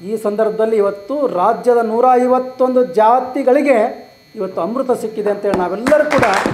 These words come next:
ಹೆಮ್ಮೆಯಿಂದ ನಾವು ಹೇಳ್ಕೋಬೇಕಾಗ್ತದೆ. ಇದೇ ಅಮೃತ ಮಹೋತ್ಸವದ ಸಂದರ್ಭ ಅಂತಂದರೆ ಬಹುತೇಕ ಈ ಸಮುದಾಯಗಳಿಗೆ ಅಮೃತ ಸಿಕ್ಕಿದೆ. ಬಹುತೇಕ ನಮ್ಮನ್ನು ಎಪ್ಪತ್ತೈದು ವರ್ಷಗಳಿಂದ ಸರ್ಕಾರಗಳು ನಮ್ಮನ್ನು ಆಳ್ಕೊತ ಬಂದು,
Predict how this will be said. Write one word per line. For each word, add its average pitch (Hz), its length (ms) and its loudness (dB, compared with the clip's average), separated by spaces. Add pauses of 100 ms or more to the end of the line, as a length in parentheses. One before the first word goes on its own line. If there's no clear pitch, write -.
(360)
ಹೆಮ್ಮೆಯಿಂದ 208 460 0
ನಾವು 180 160 -2
ಹೇಳ್ಕೋಬೇಕಾಗ್ತದೆ. 170 840 -4 (760)
ಇದೇ 208 120 0
ಅಮೃತ 196 340 -4
ಮಹೋತ್ಸವದ 175 760 -6 (280)
ಸಂದರ್ಭ 190 340 -4
ಅಂತಂದರೆ 175 640 -8 (300)
ಬಹುತೇಕ 175 380 -6
ಈ 190 200 -6
ಸಮುದಾಯಗಳಿಗೆ 175 680 -6 (300)
ಅಮೃತ 180 320 -8
ಸಿಕ್ಕಿದೆ. 160 580 -8 (460)
ಬಹುತೇಕ 214 420 0
ನಮ್ಮನ್ನು 196 420 -4
ಎಪ್ಪತ್ತೈದು 214 760 -4
ವರ್ಷಗಳಿಂದ 202 340 -6
ಸರ್ಕಾರಗಳು 202 560 -4
ನಮ್ಮನ್ನು 202 280 -6
ಆಳ್ಕೊತ 240 360 -2
ಬಂದು, 185 460 -6